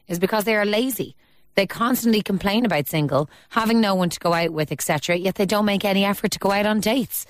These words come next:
Some of them have even deleted their dating apps. How the hell do they expect to meet anyone?" Well, I think you could meet someone without a dating app. I think people have been set up by friends or by using a matchmaking site like Intro, but,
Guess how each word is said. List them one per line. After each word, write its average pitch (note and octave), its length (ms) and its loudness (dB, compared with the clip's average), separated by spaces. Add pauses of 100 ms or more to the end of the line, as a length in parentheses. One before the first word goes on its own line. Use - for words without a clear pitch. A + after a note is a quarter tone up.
(320)
Some A3+ 180 2
of A#3 160 -2
them A3 140 0
have G3+ 120 0
even G3 220 2
deleted F#3+ 460 2
their G3 100 2
dating G3+ 360 -2
apps. C#3+ 360 -6 (300)
How B3 180 0
the G#3 80 0
hell G#3+ 260 0
do G#3 80 -4
they G#3+ 80 2
expect G#3 360 -4
to - 80 0
meet B3 280 2
anyone?" D3+ 420 0 (800)
Well, B3+ 180 4
I C4 80 0
think G4 280 -2
you G#4 120 2
could A#3 180 0
meet G#3+ 320 2
someone E3+ 580 0 (520)
without G3 400 0
a F3+ 80 0
dating G3 380 -2
app. C#3 180 -2
I F3 80 0
think A#3 240 2
people G3 300 0
have F3+ 280 0
been F3 220 0
set F3 280 0
up E3 360 -2 (440)
by F3 280 0
friends F3 640 -2
or E3 260 2
by E3 160 -2
using F3+ 540 0
a D#3+ 160 0
matchmaking E3+ 720 -2
site E3 260 0
like D#3 240 -2
Intro, F#3 460 2
but, F3+ 400 0